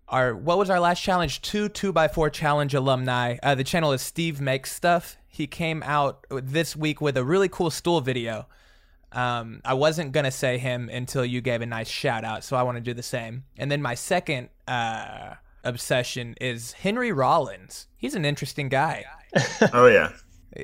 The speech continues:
Speaker 1: Like, I, I've been watching a lot of his stand-up and other stuff that he's involved with. He's a,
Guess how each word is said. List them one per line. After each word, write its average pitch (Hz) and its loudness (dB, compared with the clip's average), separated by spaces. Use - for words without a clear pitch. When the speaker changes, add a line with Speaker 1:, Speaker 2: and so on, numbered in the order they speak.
Speaker 1:
Like, 151 4
I, 156 4
I've 151 4
been 156 0
watching 151 4
a 143 4
lot 143 4
of 135 2
his 139 0
stand-up 139 0
and 127 -2
other 135 2
stuff 135 -2
that 127 -2
he's 123 -4
involved 127 0
with. 120 -6
He's 147 -4
a, 135 0